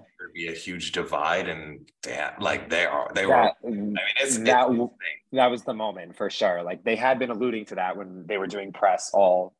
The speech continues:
Speaker 2: back
Speaker 1: Mm-hmm.
Speaker 2: in, like, December, November, before the season began, and that was definitely the moment they were alluding to. And it definitely did not disappoint. I mean, stupid thing to say for Adriana.
Speaker 1: Yeah.
Speaker 2: Very, very stupid thing to say.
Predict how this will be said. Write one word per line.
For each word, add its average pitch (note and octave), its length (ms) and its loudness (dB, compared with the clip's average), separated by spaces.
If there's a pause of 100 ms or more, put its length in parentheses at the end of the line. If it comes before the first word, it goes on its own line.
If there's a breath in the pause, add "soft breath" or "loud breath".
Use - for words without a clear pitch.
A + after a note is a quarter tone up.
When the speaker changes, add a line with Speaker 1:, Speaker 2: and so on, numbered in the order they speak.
(140)
Speaker 2:
back G2+ 200 2
Speaker 1:
Mm-hmm. G2 80 -8
Speaker 2:
in, F#2 60 -10
like, F2+ 160 -10
December, F#2+ 520 0
November, F2 520 -6
before G2 300 -2
the F#2 80 -4
season F#2+ 320 -8
began, F2+ 480 -4
and E2+ 200 -6 (260 loud breath)
that A#2+ 100 6
was G#2+ 120 2
definitely A2 300 2
the G2+ 40 -2
moment G2 260 -2
they G2 80 -6
were F2+ 120 -4
alluding F2+ 340 -6
to. D#2 420 -8 (300)
And G#2+ 100 -4
it F#2 80 -4
definitely G#2 300 2
did G2 140 -2
not F#2 180 0
disappoint. G2 720 -2
I G#2 80 -6
mean, F#2+ 440 -6 (380)
stupid D3+ 560 2
thing C3 240 2
to B2 100 -8
say G#2 280 0
for - 140 -8
Adriana. F#2+ 600 -2
Speaker 1:
Yeah. A2+ 60 -6
Speaker 2:
Very, G#2+ 260 6
very G#2 200 0
stupid G2+ 360 -8
thing F#2+ 180 -6
to F#2+ 100 -8
say. F2 460 -2